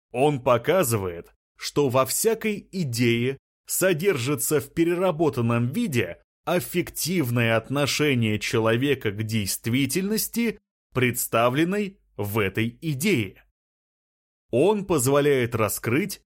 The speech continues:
прямое движение от потребности и побуждений человека к известному направлению его мышления и обратное движение от динамики мысли к динамике поведения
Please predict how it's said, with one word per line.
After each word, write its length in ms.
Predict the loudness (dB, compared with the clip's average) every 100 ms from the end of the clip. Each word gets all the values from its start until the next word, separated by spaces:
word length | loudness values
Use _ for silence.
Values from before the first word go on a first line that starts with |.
| _ _ _
прямое 520 | 0 2 2 2 2
движение 920 | 0 0 0 2 2 2 0 0 -2 -4
от 240 | -4 -4 -2
потребности 1200 | -2 -2 0 0 0 0 0 -2 -2 -2 -2 _ _
и 120 | -6
побуждений 840 | -2 0 0 0 0 0 0 0 -2
человека 880 | -2 -2 0 0 0 0 -4 -6 -12 _ _ -6
к 100 | -2
известному 760 | 0 0 0 0 0 -2 0
направлению 880 | 0 0 0 0 2 0 0 -2 -4
его 320 | -2 0 0
мышления 840 | 0 -2 -4 -2 0 0 -2 -4 -14 _ _ _ -4
и 120 | 0
обратное 800 | 2 2 4 4 2 0 -2 -2
движение 920 | 0 0 2 0 0 0 -2 -4 -6 _ _
от 280 | 0 0 0
динамики 600 | -2 -2 0 0 0 -2
мысли 680 | -2 0 -2 -2 -4 -6 -12 _ _ -8
к 120 | -2
динамике 600 | 0 2 2 0 -2 -4
поведения 1000 | 0 0 0 0 0 0 0 -6 -12 -18